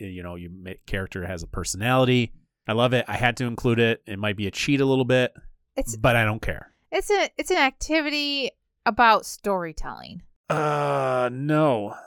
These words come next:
Speaker 1: No, it's not.
Speaker 2: 'Cause the
Speaker 1: I
Speaker 2: rules don't matter. You just do whatever you want. It's the rule of cool. You just gotta be cool, and it's fine. And I don't like that. You know I like rules.
Speaker 1: Have you play-, have you
Speaker 2: I have
Speaker 1: ac-
Speaker 2: played. I have played.
Speaker 1: You have?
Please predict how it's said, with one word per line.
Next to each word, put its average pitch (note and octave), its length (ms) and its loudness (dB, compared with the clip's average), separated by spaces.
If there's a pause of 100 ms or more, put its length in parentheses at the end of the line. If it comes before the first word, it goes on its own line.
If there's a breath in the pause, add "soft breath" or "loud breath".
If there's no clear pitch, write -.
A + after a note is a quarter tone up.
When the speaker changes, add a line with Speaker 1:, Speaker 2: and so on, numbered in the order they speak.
(140)
Speaker 1:
No, B2 560 -2
it's - 160 -8
not. B2+ 360 0
Speaker 2:
'Cause C4+ 180 -4
the D4+ 80 -4
Speaker 1:
I D4 80 -2
Speaker 2:
rules D4+ 180 -2
don't C#4 160 -2
matter. C4 200 0
You G#3 140 -2
just A3 120 -12
do A3+ 80 -6
whatever A3+ 220 -4
you A3+ 120 -8
want. F#3+ 300 -4 (240)
It's A#3+ 160 -4
the C#4+ 140 0
rule D4 220 4
of - 120 4
cool. B3 440 4 (240)
You A3 80 -8
just - 80 -8
gotta A#3 120 0
be G#3 100 -4
cool, G3+ 500 -2 (220)
and F#3+ 160 -10
it's - 160 -12
fine. F3 520 -4
And F3+ 160 -6
I F3 100 -2
don't E3+ 120 -4
like D3+ 200 -4
that. D3+ 280 -2 (100)
You G3 140 -2
know G3 80 -2
I E3+ 160 -2
like D#3 220 -6
rules. F3 400 -8 (320)
Speaker 1:
Have B2 160 2
you A#2+ 80 4
play-, A#2 280 0
have A#2+ 200 0
you C3+ 480 6
Speaker 2:
I G3 100 -2
have A3 140 6
Speaker 1:
ac- - 60 -4
Speaker 2:
played. F3+ 500 0
I F3 80 -6
have F#3 260 -4
played. D#3+ 380 -2 (760)
Speaker 1:
You G#2+ 160 -2
have? F2+ 360 0